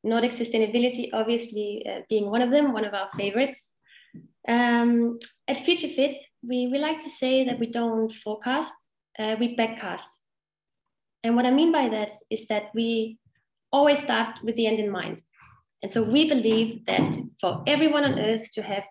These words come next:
uh, the opportunity to lead healthy and fulfilling lives, we really need an economy that's environmentally restorative, socially just, and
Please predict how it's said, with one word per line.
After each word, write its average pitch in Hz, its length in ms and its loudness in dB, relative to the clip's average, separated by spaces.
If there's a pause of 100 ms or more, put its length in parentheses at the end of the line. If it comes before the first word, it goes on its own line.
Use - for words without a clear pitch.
uh, - 220 -4
the - 120 -4
opportunity 285 720 0
to - 120 -6
lead 208 240 -6
healthy 247 400 -2
and 214 160 -4
fulfilling 196 380 -8
lives, 247 580 -4 (360)
we 285 100 2
really 320 220 4
need 285 160 4
an 254 100 4
economy 220 500 0
that's - 400 -4 (440)
environmentally 254 640 2
restorative, 247 640 -2 (220)
socially 220 600 -4
just, 285 520 -4 (240)
and 226 420 0